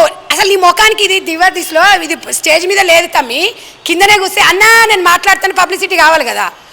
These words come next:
పబ్లిసిటీ మైక్ పట్టుకుంది, దానికి సిగ్గుండాలి. వెనక తలసాని సి-, ఈ అన్న మాట తలసాని శ్రీనివాస నవ్వుతున్నాడు.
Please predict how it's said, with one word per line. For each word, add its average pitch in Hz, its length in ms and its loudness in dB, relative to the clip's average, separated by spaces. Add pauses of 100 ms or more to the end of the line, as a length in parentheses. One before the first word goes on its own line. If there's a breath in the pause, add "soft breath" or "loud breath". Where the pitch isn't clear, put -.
(280 loud breath)
పబ్లిసిటీ 359 400 -2
మైక్ 339 280 0
పట్టుకుంది, 254 400 -2 (220)
దానికి 359 160 0
సిగ్గుండాలి. 370 520 0 (240 loud breath)
వెనక 349 220 0
తలసాని 370 500 2
సి-, 330 80 -10
ఈ 339 100 -2
అన్న 349 240 4
మాట 359 180 2
తలసాని 359 480 -4
శ్రీనివాస 359 500 -2
నవ్వుతున్నాడు. 320 480 2